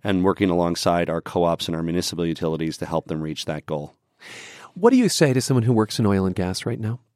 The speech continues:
Speaker 1: Well, uh, you know, again, I think that's a cyclical economy. People know that. There's good times and there's bad times. What I'm excited about is in Mesa County today, Grand Junction area,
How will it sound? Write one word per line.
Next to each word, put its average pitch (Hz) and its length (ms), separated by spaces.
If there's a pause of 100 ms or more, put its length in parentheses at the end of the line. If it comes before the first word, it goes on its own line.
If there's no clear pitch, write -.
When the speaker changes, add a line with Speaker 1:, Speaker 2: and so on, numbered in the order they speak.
(580)
Speaker 1:
Well, 147 320
uh, 135 40
you 143 160
know, 123 100
again, 123 180
I 113 100
think 131 340
that's 120 260
a 104 80
cyclical 135 640
economy. 95 560
People - 240
know 107 280
that. 78 180
There's 87 160
good 147 180
times 127 240
and 107 80
there's 90 140
bad 82 240
times. 71 280
What 117 120
I'm 123 100
excited 170 400
about 87 340
is 92 320
in 101 160
Mesa 120 300
County 98 340
today, 87 380
Grand 87 300
Junction 87 360
area, 78 380